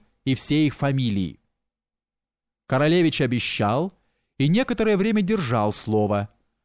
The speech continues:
но потом любовь взяла верх, и посещения возобновились. Узнав о том, братья Радивилы однажды сделали засаду в комнатах Варвары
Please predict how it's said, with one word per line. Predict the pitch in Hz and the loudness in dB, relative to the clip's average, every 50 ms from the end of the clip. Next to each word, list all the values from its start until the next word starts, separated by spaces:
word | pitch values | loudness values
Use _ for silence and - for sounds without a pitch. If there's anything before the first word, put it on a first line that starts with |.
| _ _ - | _ _ -4
но | 113 131 131 | -4 -2 0
потом | 147 143 - 165 175 170 160 | 0 0 0 0 2 2 2
любовь | 151 156 156 139 135 160 165 151 - - - - | 2 2 2 2 2 2 0 0 -2 -8 -14 -12
взяла | 104 101 107 139 131 123 117 110 | -8 -4 -2 0 0 2 0 0
верх, | 101 95 127 170 208 220 - - - - _ _ _ _ _ _ | -2 -2 -2 -2 -2 -2 -4 -10 -16 -20 _ _ _ _ _ _
и | - 156 | -4 -2
посещения | - 165 151 - 143 - - - 208 208 196 190 190 180 | -2 -2 -2 -2 -2 -4 -2 0 0 2 2 2 2 0
возобновились. | 156 151 131 156 139 143 147 139 127 117 - - - - - - - _ _ _ _ _ _ _ _ _ _ _ _ _ _ - | 0 0 -2 -2 -2 -2 -2 -2 -2 -2 -4 -4 -8 -10 -10 -10 -12 _ _ _ _ _ _ _ _ _ _ _ _ _ _ -2
Узнав | 117 139 127 117 131 135 139 135 - 135 | -2 0 0 0 0 0 0 0 0 -2
о | 123 - | -2 0
том, | - 147 170 170 143 107 - _ _ _ _ _ _ _ | 2 2 2 2 2 -2 -4 _ _ _ _ _ _ _
братья | - 95 113 107 127 156 170 160 - 170 170 | -6 -4 -2 0 2 0 0 0 0 0 0
Радивилы | 165 156 139 151 139 165 180 185 170 165 | 2 0 0 0 0 0 2 2 2 2
однажды | 151 139 120 123 143 156 160 123 123 139 139 | 2 0 0 0 0 0 0 0 0 0 0
сделали | 123 107 107 139 147 143 139 131 131 | 0 0 0 0 2 2 2 2 0
засаду | 123 104 123 120 - - - 139 151 156 147 156 151 139 - _ | 0 0 -2 -2 -2 -2 -2 -2 0 0 0 0 -2 -2 -6 _
в | - - - | -20 -10 -2
комнатах | - 147 151 147 143 131 - 123 - | 0 0 2 2 0 -2 -2 -4 -4
Варвары | 110 104 107 113 107 120 147 180 180 131 98 85 | -2 -2 -2 0 0 0 0 0 0 -2 -4 -4